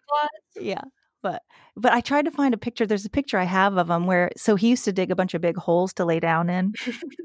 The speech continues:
Speaker 2: And he'd sit there, he'd get deep in the hole, and he would put his, his elbows outside of the hole, like, and he would just be, stay puffed up, just laying down, but he'd be, like, muscular, puffing up those muscles out.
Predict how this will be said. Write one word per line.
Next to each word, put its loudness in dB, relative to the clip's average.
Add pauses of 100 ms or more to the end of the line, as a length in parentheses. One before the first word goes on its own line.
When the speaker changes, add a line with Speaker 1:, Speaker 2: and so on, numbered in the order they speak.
(500)
Speaker 2:
And 4
he'd 2
sit 0
there, 4
he'd -6
get 0
deep 0
in 0
the -2
hole, 0 (300)
and 2
he 0
would 2 (480)
put 2
his, 0 (100)
his -4
elbows 0
outside 2
of 2
the 2
hole, 0 (140)
like, 0 (100)
and 0
he 0
would 2
just -2 (280)
be, 0
stay 0
puffed -2
up, 2
just -2
laying 4
down, 4
but 2
he'd -2
be, 0
like, 0
muscular, 2
puffing -2
up 2
those 2
muscles 0
out. 2